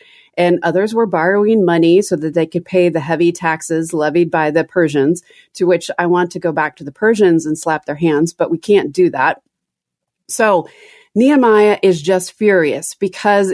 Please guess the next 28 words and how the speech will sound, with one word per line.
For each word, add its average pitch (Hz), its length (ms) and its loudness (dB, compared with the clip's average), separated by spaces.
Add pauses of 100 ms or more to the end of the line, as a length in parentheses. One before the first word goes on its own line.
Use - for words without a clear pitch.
(160)
I 208 80 0
mean, 208 240 2
there 208 200 0
is 220 240 -2
hardship. 180 560 -4 (120)
There 202 220 0
definitely 233 560 0
is 185 240 2
hardship, 175 500 -4 (240)
but 190 120 -4
the 190 80 -6
people 233 640 -4
are 190 140 -2
just 165 520 -6 (200)
complaining 180 840 4
and 143 200 -2
murmuring 196 760 4
and, 151 300 -2 (340)
and 156 440 0 (180)
enslaving 214 680 2
others 180 540 2
and 156 380 -2 (200)
putting 240 240 0
higher 202 340 0
taxes 175 520 -2
on 170 180 2
others 165 520 2
and, 147 280 0